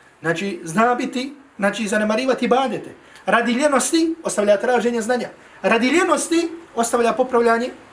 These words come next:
osobina koji su kod njega. To je također bolest. Znači, dovoljno je samo da vam kažem da je to bolest koja je došla u Kur'anu i Sunnetu, da je bolest.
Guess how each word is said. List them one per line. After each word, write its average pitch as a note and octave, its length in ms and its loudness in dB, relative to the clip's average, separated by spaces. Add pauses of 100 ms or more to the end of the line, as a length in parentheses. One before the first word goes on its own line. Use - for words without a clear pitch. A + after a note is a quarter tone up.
(140)
osobina A#3 440 -2
koji B3 180 -4
su - 100 -10
kod B3+ 140 -4
njega. F#3 220 -8 (220)
To - 80 -18
je - 60 -18
također D#4 340 -2
bolest. - 400 -4 (720)
Znači, F3 240 -2
dovoljno D#4 440 2
je C4 60 0
samo D4+ 220 0
da A#3 100 4
vam A3 140 0
kažem A#3+ 440 0 (760)
da C#3 120 -2
je D#3 140 0
to B3 300 0
bolest B3 560 0 (440)
koja F#3 120 2
je F#3 60 4
došla G#3 320 0
u E3+ 100 -2
Kur'anu G3+ 260 -6
i F3 40 -10
Sunnetu, C#4+ 340 -8
da D#4 60 -4
je D#4 60 -4
bolest. E4+ 380 -8